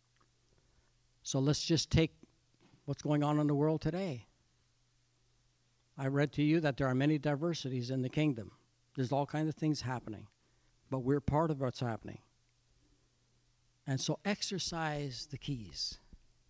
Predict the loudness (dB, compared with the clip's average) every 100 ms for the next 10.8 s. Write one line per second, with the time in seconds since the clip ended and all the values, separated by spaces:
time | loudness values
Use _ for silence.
0 | -20 -20 _ -20 -20 -20 -20 -20 -20 -20
1 | -20 -20 _ -20 _ _ _ _ _ _
2 | -20 _ _ -4 -4 -4 -4 -2 -2 -4
3 | -8 -16 -14 -12 -10 -10 -10 -12 _ _
4 | _ _ _ _ -20 _ _ 0 0 2
5 | -2 0 0 0 -2 -4 -6 _ _ -2
6 | -2 -2 0 2 4 2 0 -4 -8 4
7 | 4 4 0 0 2 4 4 4 6 6
8 | 2 -2 -6 -8 -20 -2 0 0 2 4
9 | 4 4 2 0 0 -2 -4 -2 -2 0
10 | 2 2 0 4 6 6 0 -10